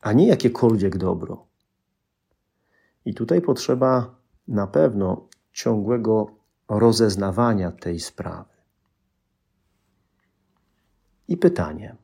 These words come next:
Czy Jezus naprawdę jest kamieniem węgielnym mojego życia? Jeśli mam przynosić dobre owoce,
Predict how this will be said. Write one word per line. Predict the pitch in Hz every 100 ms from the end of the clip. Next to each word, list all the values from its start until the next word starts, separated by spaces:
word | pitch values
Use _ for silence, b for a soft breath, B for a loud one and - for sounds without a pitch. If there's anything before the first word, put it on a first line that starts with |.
| _ _ _ _ _ _ _ _ _ _ _ _ _ _ _ _ _
Czy | - 98
Jezus | 107 139 131 147 156 - - _ _ _
naprawdę | 101 98 95 135 156 151
jest | 131 - - - _ _ _ _ _ _ _
kamieniem | - 107 95 131 151 113
węgielnym | 98 95 92 113 147 127 104
mojego | 92 98 98 92
życia? | 87 90 90 101 110 170 - _ _ _ _ _ _ _ _ _ _ _ _ _ _ _ _ _ _ _ _
Jeśli | 95 - 101
mam | 107 151
przynosić | - 110 143 - 104
dobre | 92 139 131
owoce, | 107 92 95 90 - 98 131